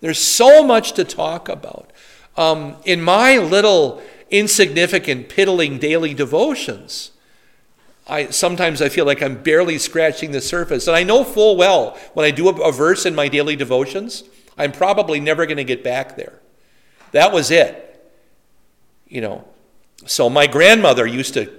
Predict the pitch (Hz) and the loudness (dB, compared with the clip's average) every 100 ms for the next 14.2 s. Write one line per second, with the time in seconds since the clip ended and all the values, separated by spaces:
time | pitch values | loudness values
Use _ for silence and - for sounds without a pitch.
0 | - _ - 143 139 117 - - 139 147 | -20 _ -10 -8 -6 -6 -4 -2 0 -2
1 | 131 107 92 - _ _ _ _ 135 131 | -6 -14 -16 -20 _ _ _ _ -6 -4
2 | 120 117 135 147 - 113 107 107 131 120 | -2 2 2 2 -2 -6 -8 -6 -6 -6
3 | - 131 120 107 107 - 147 117 120 107 | -6 -6 -6 -8 -10 -10 -6 -2 0 -2
4 | 95 - _ _ _ _ _ _ _ - | -6 -16 _ _ _ _ _ _ _ -2
5 | 185 175 220 220 185 156 160 156 135 135 | 0 0 -2 -2 0 0 0 -4 -6 -8
6 | 139 117 110 107 110 104 117 127 123 127 | -8 -6 -6 -6 -4 -2 -2 -4 -2 -4
7 | 127 123 117 127 110 117 113 113 107 110 | -2 -4 -4 -8 -6 -4 -4 -8 -10 -6
8 | 110 113 123 101 110 92 - 101 104 101 | -6 -6 -10 -14 -16 -16 -16 -14 -14 -14
9 | 101 101 101 - - - - 170 220 220 | -16 -20 -20 -20 -20 -10 -2 0 0 0
10 | 175 160 185 220 - - 160 151 139 - | -2 0 0 -4 -14 -8 -6 -4 -8 -14
11 | - 147 - 160 160 202 160 143 139 151 | -8 -8 0 0 0 -2 -2 -4 -6 -2
12 | 156 135 127 113 120 165 - - 135 156 | 2 2 4 2 2 0 -8 -10 -6 0
13 | 151 160 113 127 151 143 139 110 - 107 | 2 2 2 2 2 -2 -6 -8 -8 -8
14 | 120 147 | -10 -16